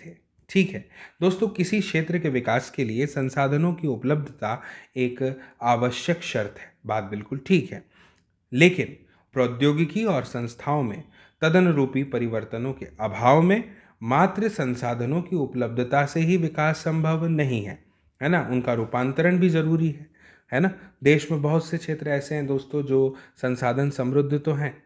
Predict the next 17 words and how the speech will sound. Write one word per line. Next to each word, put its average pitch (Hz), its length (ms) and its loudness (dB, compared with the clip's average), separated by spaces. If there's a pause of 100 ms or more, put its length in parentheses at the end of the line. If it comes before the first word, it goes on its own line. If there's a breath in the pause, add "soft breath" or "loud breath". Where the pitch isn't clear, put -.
लेकिन 123 280 -4
इसके 120 240 -8
बाद 123 240 2
भी 131 140 0
आर्थिक 117 400 0
रूप 123 180 0
से - 140 -6
पिछड़े 117 360 -6
प्रदेशों 113 440 -4
की 120 140 -14
गिनती 117 340 -2
में 107 160 -4
आ-, 123 180 -8 (260)
आगे 117 320 2
आते 123 260 0
हैं। 110 220 -10 (460 soft breath)
दोस्तों, 147 540 2